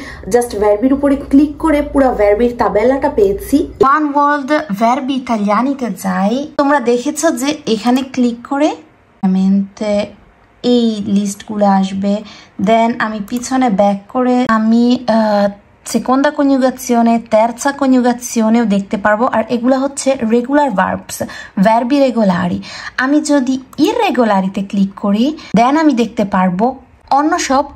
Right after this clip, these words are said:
verbi irregolari, যেরকম andare। andare যদিও আরে দিয়ে শেষ হয়, এটা কিন্তু io ando, tu andi হবে না, io vado, tu vai হবে। So, এটাতে ক্লিক করলে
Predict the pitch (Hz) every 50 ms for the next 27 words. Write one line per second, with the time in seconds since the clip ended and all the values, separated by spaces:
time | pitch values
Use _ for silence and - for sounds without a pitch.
0 | - 190 196 226 233 277 311 302 320 330 311 302 269 247 247 262 247 247 226 196
1 | 180 175 185 185 196 - - - - - 302 381 427 440 427 - 381 381 381 -
2 | - - - 240 240 233 220 196 196 190 196 196 190 175 190 - - - - -
3 | - - - 196 208 208 202 190 196 214 277 339 381 330 302 330 320 311 294 294
4 | 294 285 277 277 - - - 185 196 196 208 220 208 196 214 220 220 214 - 196
5 | 196 196 - 220 208 220 269 294 302 - - - 220 226 262 262 262 - 285 277
6 | 262 262 - - - 277 277 277 269 269 - - - - - - - - - 226
7 | 220 226 226 226 - - 214 226 247 254 262 254 240 269 262 - 247 226 208 208
8 | 233 226 226 254 302 302 220 220 202 202 202 202 208 214 247 302 - - 220 202
9 | 208 208 190 185 185 196 202 240 277 294 302 339 330 330 320 269 202 202 185 185
10 | 185 190 185 202 190 190 - - - - - - - - - - - _ - -
11 | - 254 254 247 247 - - 226 226 220 240 233 247 247 247 - 233 226 220 202
12 | - - 247 247 247 240 254 277 311 302